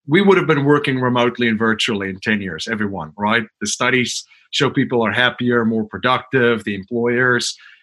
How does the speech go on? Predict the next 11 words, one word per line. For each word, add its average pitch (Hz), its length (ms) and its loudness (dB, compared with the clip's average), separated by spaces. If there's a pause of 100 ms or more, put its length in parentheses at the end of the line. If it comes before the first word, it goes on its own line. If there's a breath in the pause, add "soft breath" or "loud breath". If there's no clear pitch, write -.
(100)
gain 123 220 2
more 120 220 2
benef-, 120 460 0
uh, 113 200 2
benefit 120 560 -2
from 117 200 0
it. 117 200 0
Everyone 127 400 0
has 113 380 -2 (420)
healthier, 160 840 4 (140)
um, 127 240 -4